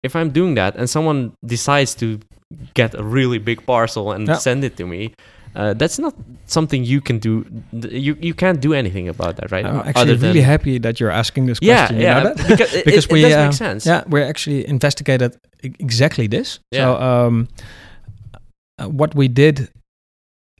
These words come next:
Speaker 2: uh, 'cause you're right, you know, uh, uh, PostNL has the issue that the parcels are, uh, larger, you know, contain a lot of, you know,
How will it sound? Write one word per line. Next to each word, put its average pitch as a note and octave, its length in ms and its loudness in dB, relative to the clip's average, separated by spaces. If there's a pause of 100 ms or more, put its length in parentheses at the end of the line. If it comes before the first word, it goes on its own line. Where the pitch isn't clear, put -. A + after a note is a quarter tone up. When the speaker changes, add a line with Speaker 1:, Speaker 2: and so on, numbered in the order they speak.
(120)
Speaker 2:
uh, B2 200 -10
'cause D#3 160 2
you're D3+ 100 6
right, B2+ 340 4
you A#2+ 60 0
know, C#3 160 0
uh, B2+ 300 -6
uh, A2 220 -10 (760)
PostNL C#3+ 480 4
has A#2 160 -2
the - 140 -10 (100)
issue A#2 380 0 (100)
that A#2 140 -6
the G#2+ 120 -12
parcels G#2+ 500 -8
are, A2+ 400 -6
uh, G#2+ 180 -8
larger, A#2+ 580 0
you E3+ 60 0
know, C3+ 120 0
contain A2 400 -2
a G#2 60 0
lot G#2 160 0
of, - 220 -8
you C#3 100 -8
know, G2+ 140 -8